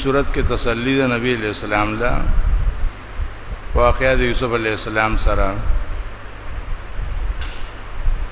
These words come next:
سورہ هود کې د دغه انبیاو ذکر شیو، یعقوب علیه السلام، اسحاق علیه السلام،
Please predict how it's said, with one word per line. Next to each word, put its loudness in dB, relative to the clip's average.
سورہ 2
هود 2
کې 2
د 0
دغه 4
انبیاو 4
ذکر -2
شیو، 0
یعقوب -2
علیه 0
السلام، -2
اسحاق -2
علیه -2
السلام، -2